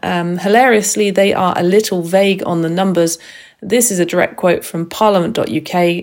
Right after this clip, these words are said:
There are about eight hundred, about eight hundred members who are eligible to take part in the work of the House of Lords. So that's the number I've gone with. Uh, six hundred fifty M Ps,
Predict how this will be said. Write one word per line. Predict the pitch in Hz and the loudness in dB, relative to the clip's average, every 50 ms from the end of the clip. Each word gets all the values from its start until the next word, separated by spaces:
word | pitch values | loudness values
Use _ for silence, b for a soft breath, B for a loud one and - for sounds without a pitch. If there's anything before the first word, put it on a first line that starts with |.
| - | -10
There | - 180 185 185 175 - | -6 -4 -2 -2 -2 -2
are | 180 180 - - | -2 -4 -4 -4
about | - 175 - - 220 220 214 - - - - - - - - _ - 277 | -6 -4 0 0 2 2 2 0 -2 -4 -6 -6 -6 -8 -14 _ -10 -8
eight | 175 147 | -6 -6
hundred, | - 165 165 165 165 165 - - | -4 -4 -4 -4 -6 -6 -4 -4
about | 190 180 185 - 262 277 285 262 - - - | -4 -4 0 2 2 2 2 2 0 -2 -2
eight | 202 185 175 | -2 -2 0
hundred | 175 170 165 156 - | -2 -2 -4 -2 -2
members | 160 156 160 165 170 165 - | -2 0 0 0 0 0 0
who | - 160 | 0 0
are | 156 156 - - | 0 0 -2 -2
eligible | - - 208 202 180 180 170 170 | -2 0 0 2 0 0 -2 -2
to | 156 - | -4 -4
take | - - 165 170 - | -4 -4 -6 -6 -4
part | - - 165 165 156 - - | -4 -4 -2 -2 -4 -4 -4
in | 185 180 | -4 -2
the | 165 160 | -2 -2
work | 147 175 185 190 190 185 | 0 2 2 2 2 0
of | - - | -4 -8
the | 165 | -8
House | - 156 151 - - | -6 -6 -6 -6 -8
of | - 139 - | -10 -8 -4
Lords. | - - 190 208 202 202 - - B B B B B B B B B B B - | -2 0 0 0 0 -2 -6 -12 B B B B B B B B B B B -4
So | - - 175 | -2 0 0
that's | 180 233 - - 180 - | 2 0 0 0 -2 -2
the | 202 | 0
number | 190 175 170 170 | 0 0 2 2
I've | 165 156 165 - _ | 0 0 -2 -4 _
gone | - 185 185 185 190 185 | 2 2 4 4 2 2
with. | 185 196 196 202 190 190 - | 4 4 4 2 0 -2 -4
Uh, | 180 - 190 180 175 170 175 | -4 -2 0 0 0 0 0
six | 175 - - - - | 0 0 -2 -2 0
hundred | 208 185 165 160 - | 0 0 0 0 -2
fifty | - 185 - - 160 | -4 -4 -2 -2 -2
M | 156 156 156 | -2 -2 -2
Ps, | - 190 185 180 180 180 180 170 - | -2 -2 0 0 0 0 0 -2 -2